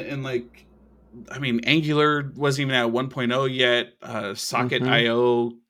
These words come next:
Speaker 1: ca-, like, was at a
Speaker 2: <laughs>
Speaker 1: zero point one at the time,
Speaker 2: Yes.
Speaker 1: and Node J S was, was, like, the new fad that everybody's like, "This
Speaker 2: Yeah.
Speaker 1: is not gonna last.
Speaker 2: There wasn't a
Speaker 1: Nobody
Speaker 2: full
Speaker 1: likes
Speaker 2: release
Speaker 1: JavaScript."
Speaker 2: yet. Yeah.
Speaker 1: Yeah, yeah.
Speaker 2: <laughs>
Speaker 1: And, and then I was just like, "I'm gonna take all of those things and build this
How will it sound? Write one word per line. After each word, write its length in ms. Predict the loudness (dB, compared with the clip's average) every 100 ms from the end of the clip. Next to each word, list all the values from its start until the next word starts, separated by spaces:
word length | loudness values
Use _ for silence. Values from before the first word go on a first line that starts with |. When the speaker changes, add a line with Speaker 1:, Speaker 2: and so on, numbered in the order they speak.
| -20
Speaker 1:
ca-, 240 | -12 -12 -8
like, 260 | -6 -6 -2
was 220 | -2 0
at 140 | -2
a 160 | -2 -6 -12
Speaker 2:
<laughs> 80 | -4
Speaker 1:
zero 280 | 0 0
point 280 | 2 0 -2
one 520 | -2 -2 0 -2 -2 0
at 200 | 0 -4
the 60 | -4
time, 480 | -2 0 0 0 -4
Speaker 2:
Yes. 360 | -4 -8 -18 -2
Speaker 1:
and 260 | 0 2 2
Node 220 | 0 2
J 140 | 2 2
S 200 | 0 -2
was, 260 | -4 -4 -2
was, 220 | -2 0
like, 160 | -2 -4
the 80 | -4
new 220 | -2 -4
fad 440 | -2 0 2 0 0
that 80 |
everybody's 320 | 0 0 -2 -2
like, 220 | -8 -4
"This 140 | 8
Speaker 2:
Yeah. 140 | 10 10
Speaker 1:
is 40 |
not 180 | 8 -4
gonna 180 | -4 0
last. 140 | 8
Speaker 2:
There 80 | 10 12
wasn't 300 | 12 12 10
a 40 |
Speaker 1:
Nobody 60 | 12
Speaker 2:
full 100 | 12
Speaker 1:
likes 120 | 12
Speaker 2:
release 380 | 12 10 10 8
Speaker 1:
JavaScript." 20 | 8
Speaker 2:
yet. 320 | 8 8 6
Yeah. 280 | 2 4 2 2
Speaker 1:
Yeah, 280 | 4 6 6
yeah. 220 | 8 8
Speaker 2:
<laughs> 100 | 6 2
Speaker 1:
And, 160 | 2 4
and 200 | 4 6
then 140 | 4 6
I 160 | 6
was 120 | 6 4
just 120 | 4
like, 160 | 4 4
"I'm 120 | 2
gonna 140 | 2 2
take 260 | -2 -2 _ _ _
all 280 | -2 2 2
of 120 | 2
those 280 | 2 0 0
things 420 | 0 2 0 -2
and 300 | -2 0 0
build 280 | 2 0 0
this 320 | -4 -4 -8